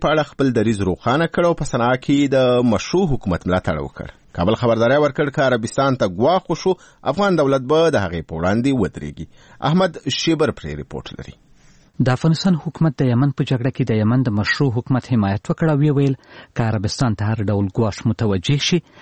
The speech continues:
Speaker 2: د افغانستان دولت او خلک به د دغه هیواد ملاتړ وکړي. ارګ په خپرې کړې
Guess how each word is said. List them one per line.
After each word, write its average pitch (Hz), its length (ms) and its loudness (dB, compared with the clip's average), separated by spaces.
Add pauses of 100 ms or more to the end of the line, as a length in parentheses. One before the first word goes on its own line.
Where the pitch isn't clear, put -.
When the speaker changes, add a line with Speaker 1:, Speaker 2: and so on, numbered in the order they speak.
(140)
Speaker 2:
د 120 120 0
افغانستان 147 520 0
دولت 135 280 0
او 107 140 -2
خلک 135 260 -2
به 131 160 -2
د 107 120 -2
دغه 120 180 0
هیواد 120 300 0
ملاتړ 123 360 0
وکړي. - 260 -6 (800)
ارګ 175 200 -2
په 156 100 0
خپرې 131 320 0
کړې 143 160 2